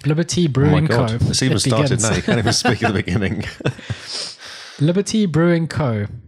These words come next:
Speaker 2: Yes.
Speaker 1: And it has nothing to do with Japan whatsoever, apparently, because Yakima is actually a region in the states of Washington, U S A, where this guy who makes it, his favorite hops are grown.
Speaker 2: Okay.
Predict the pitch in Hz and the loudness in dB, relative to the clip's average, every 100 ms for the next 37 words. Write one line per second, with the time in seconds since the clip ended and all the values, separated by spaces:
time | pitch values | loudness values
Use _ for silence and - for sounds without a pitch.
0 | - 87 82 - - _ _ _ - - | -6 -4 -4 -10 -16 _ _ _ -20 -20
1 | _ _ _ - 156 151 135 - - _ | _ _ _ -2 0 0 -2 -6 -12 _
2 | _ _ - 147 151 185 190 170 170 156 | _ _ 0 0 2 0 -2 0 0 2
3 | 156 165 156 156 - 185 214 127 - 120 | 0 -2 0 0 0 0 0 -2 0 -2
4 | 113 165 208 - - _ - 160 165 175 | 0 -2 -2 -10 -20 _ -6 -2 0 0
5 | 202 208 165 147 147 131 160 - 165 151 | 0 0 0 0 0 -2 -2 -4 -2 0
6 | 220 190 139 135 131 - 165 - 143 160 | 0 0 0 0 0 0 0 0 0 -2
7 | 160 160 156 160 147 202 160 107 - - | -2 0 0 2 0 0 0 -2 -6 -20
8 | - _ _ _ 151 147 143 160 - 143 | -20 _ _ _ 0 2 2 0 0 0
9 | 139 135 127 190 - 113 - 127 113 156 | 0 2 2 0 -2 -4 -2 -2 -2 0
10 | 180 190 170 - 151 117 104 98 101 - | -2 -2 -4 -4 -4 -2 -2 -4 -8 -16
11 | _ _ _ _ _ _ _ _ - 180 | _ _ _ _ _ _ _ _ -4 -2
12 | - 87 | -2 -4